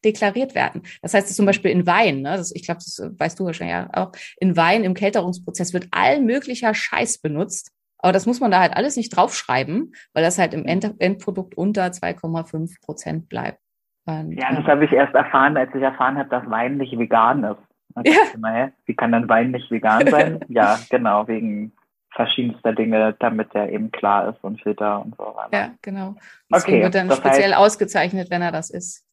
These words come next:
Speaker 1: Ja.
Speaker 2: Okay, das heißt Fisch und, und Algen oder beziehungsweise dann halt Algenöl, weil Fisch und Nachhaltigkeit und so, ne? Da
Speaker 1: Genau.
Speaker 2: mach-, wollten wir auch nochmal eine Folge zu machen, zu Seaspiracy und, äh,
Speaker 1: <laughs> Genau.
Speaker 2: dieser ganzen Geschichte, die da mitkam. Okay, und Omega-sechs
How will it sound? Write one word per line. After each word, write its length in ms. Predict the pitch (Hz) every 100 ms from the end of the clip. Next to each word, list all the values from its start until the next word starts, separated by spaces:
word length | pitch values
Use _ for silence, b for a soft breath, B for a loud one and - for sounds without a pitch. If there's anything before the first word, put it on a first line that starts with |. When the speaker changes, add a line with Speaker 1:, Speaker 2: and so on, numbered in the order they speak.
| -
Speaker 1:
Ja. 120 | - - - _ _ b b b _ -
Speaker 2:
Okay, 240 | 135 123
das 180 | 123 123
heißt 240 | 131 127 - - - -
Fisch 320 | 180 202 -
und, 260 | - 127 127
und 160 | - 120
Algen 440 | 120 143 160 156
oder 180 | 117 117
beziehungsweise 720 | 110 120 127 123 107 113 117
dann 240 | 110 113
halt 180 | 117 110
Algenöl, 640 | - 117 113 107 127 127
weil 340 | 110 117 107 104
Fisch 380 | - 113 - -
und 280 | 110 107 104
Nachhaltigkeit 680 | 92 101 101 - 110 101 -
und 140 | 117
so, 200 | - - _
ne? 260 | 123 160 165
Da 160 | 104 101
Speaker 1:
Genau. 140 | 104
Speaker 2:
mach-, 200 | 113 -
wollten 200 | 110 110
wir 120 | 107
auch 60 | 95
nochmal 160 | 113
eine 100 | 110
Folge 320 | 110 107 110 -
zu 100 | 107
machen, 300 | 107 110 104
zu 140 | 107 - -
Seaspiracy 840 | 107 - - 107 107 - 101 98
und, 300 | 95 95 - -
äh, 640 | 98 - 185 269 - -
Speaker 1:
<laughs> 100 | -
Genau. 340 | - 196 175 175 -
Speaker 2:
dieser 500 | 139 123 127 117 107
ganzen 320 | 123 120 135 117
Geschichte, 400 | - 113 - 104
die 120 | 110
da 180 | 101 117
mitkam. 420 | 117 - 113 98
Okay, 260 | - -
und 120 | 107 -
Omega-sechs 580 | 127 127 113 113 -